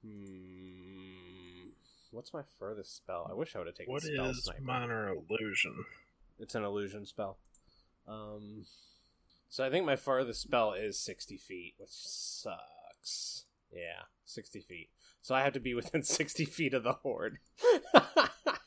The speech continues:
Speaker 2: Mm, we'll do sixty feet, 'cause
Speaker 1: Okay.
Speaker 2: my minor illusion is thirty.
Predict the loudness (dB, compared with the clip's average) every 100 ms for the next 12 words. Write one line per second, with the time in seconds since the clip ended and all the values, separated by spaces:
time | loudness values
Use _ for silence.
0 | -14 -12 -12 _ -20 -20 -20 _ _ -8
1 | -2 0 2 2 0 6 10 12 12 12
2 | 12 10 8 8 6 6 _ _ _ 2
3 | 6 6 4 2 6 12 12 12 12 12
4 | 10 10 8 10 10 12 12 10